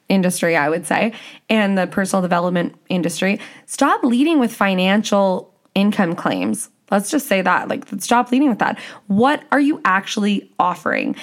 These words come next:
Because unless you are actually giving the person money, <laughs> right? Like, unless you're actively paying the person who's paying you money every single month, there should be things and deliverables that come from your work together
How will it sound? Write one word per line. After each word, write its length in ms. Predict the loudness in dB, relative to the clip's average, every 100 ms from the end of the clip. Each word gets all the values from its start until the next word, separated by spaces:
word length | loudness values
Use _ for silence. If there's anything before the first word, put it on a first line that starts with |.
| -8
Because 220 | 0 2 4
unless 360 | 4 2 2
you 120 | 2
are 180 | 2 2 0
actually 460 | 0 0 -2 -2 -6
giving 400 | 0 2 4 2
the 80 | 2
person 400 | 0 0 0 2
money, 480 | 2 2 0 0 -2 -12
<laughs> 200 | -20 -2
right? 520 | 2 4 4 2 2 0
Like, 420 | 0 -2 -4 -6 -4 2
unless 300 | 4 2 0
you're 140 | 0
actively 520 | 2 2 0 0 0 -2 _
paying 520 | 0 4 4 4 2 -2 -10 -4
the 100 | 2
person 300 | 2 4 4
who's 140 | 4
paying 300 | 2 2 4
you 420 | 2 2 0 -2 -6 _ _ _
money 420 | 2 4 4 4 2
every 240 | 2 2
single 220 | 2 2
month, 420 | 4 2 2 -2 -10 -20 -4
there 160 | 0 2
should 180 | 0 0
be 180 | 0 -2
things 500 | 0 2 4 4 2
and 200 | 0 2
deliverables 800 | 2 2 2 2 2 2 0 -6 -18 -10 -2
that 520 | 2 4 2 -2 -14 _ -6
come 580 | 0 4 4 4 0 -10
from 260 | -2 2 4
your 180 | 2 0
work 280 | -2 -4
together 480 | -2 0 2 0 -2